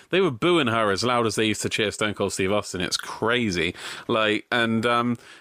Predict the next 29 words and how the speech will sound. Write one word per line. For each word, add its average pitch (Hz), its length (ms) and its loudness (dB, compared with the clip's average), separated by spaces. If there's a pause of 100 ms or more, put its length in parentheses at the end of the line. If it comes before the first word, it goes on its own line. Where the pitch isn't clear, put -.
and 151 140 2
it's 151 160 0
carried 185 240 2
over 139 140 2
to 139 120 -2
A 127 60 4
E 117 80 2
W. 151 260 2
They 117 120 2
were 120 60 2
booing 135 260 0
her 120 80 0
so 127 180 2
loud 120 320 2
they 120 100 2
didn't 117 200 -2
hear 117 180 0
her 113 80 2
fucking - 340 -4
<laughs> 123 80 -2
announce 151 300 0
Andrade 135 640 2
the 160 360 -2
other 160 240 0
week. 127 440 0 (400)
So, 135 300 2
like, 131 400 2 (480)
you 143 160 2
know, 98 320 2